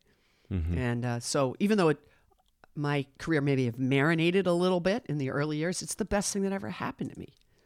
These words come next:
Speaker 2: for sure. So a young me, I don't know. I mean, the other thing is,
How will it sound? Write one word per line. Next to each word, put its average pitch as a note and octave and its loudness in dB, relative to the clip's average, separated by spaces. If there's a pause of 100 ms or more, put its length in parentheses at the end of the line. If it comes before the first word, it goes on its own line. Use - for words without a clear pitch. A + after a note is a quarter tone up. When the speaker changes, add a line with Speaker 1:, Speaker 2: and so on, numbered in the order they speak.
(100)
Speaker 2:
for - -10
sure. - -2 (840)
So D3+ 2
a C#3+ 4
young G3 6
me, A3 4
I C#3 6
don't E3 4
know. B2+ 0
I E3 2
mean, E3 8 (180)
the E3 6
other A3 6
thing D3+ 2
is, C3 -2